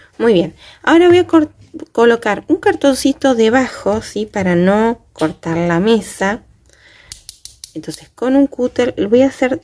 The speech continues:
dos tajitos, ¿sí? Uno acá. Para poder pasar las hebillas,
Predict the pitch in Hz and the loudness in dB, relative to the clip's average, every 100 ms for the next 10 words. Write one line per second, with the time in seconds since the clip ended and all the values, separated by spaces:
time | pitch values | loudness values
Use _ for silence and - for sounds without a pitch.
0 | - 330 311 - 185 - - - _ _ | -2 -2 -2 -6 -8 -10 -10 -18 _ _
1 | - - - _ _ _ _ _ _ _ | -10 -4 -4 _ _ _ _ _ _ _
2 | _ - - 175 180 208 370 403 - - | _ -18 -6 -2 -2 -2 -2 -2 -6 -18
3 | - - - _ _ - - _ - - | -20 -20 -20 _ _ -18 -18 _ -18 -18
4 | - - - - - - - - - _ | -20 -18 -16 -16 -20 -20 -20 -20 -20 _
5 | - - - - - - - _ _ - | -20 -20 -20 -20 -18 -18 -18 _ _ -20
6 | - - - - - - - - 240 254 | -20 -20 -20 -20 -20 -20 -12 -2 0 0
7 | 254 190 202 214 220 202 - 214 220 - | 0 2 2 2 -4 -6 -4 -4 -4 -4
8 | 175 170 196 - - 156 | 0 2 0 -2 -6 -8